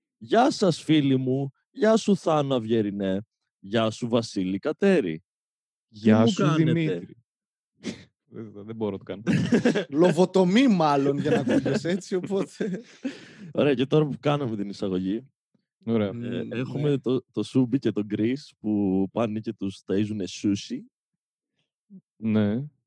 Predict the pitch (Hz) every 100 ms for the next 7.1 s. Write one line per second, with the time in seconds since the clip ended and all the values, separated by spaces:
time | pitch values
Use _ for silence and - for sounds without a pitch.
0 | _ - 113 110 123 117 135 113 101 98
1 | 175 170 101 95 90 104 156 180 185 131
2 | 110 104 104 - 107 101 - 90 87 85
3 | - 90 127 135 180 190 160 - 156 160
4 | - 202 - 110 95 123 - _ _ -
5 | 180 180 156 117 160 131 131 113 147 185
6 | 190 - 123 - 208 - 135 - 85 76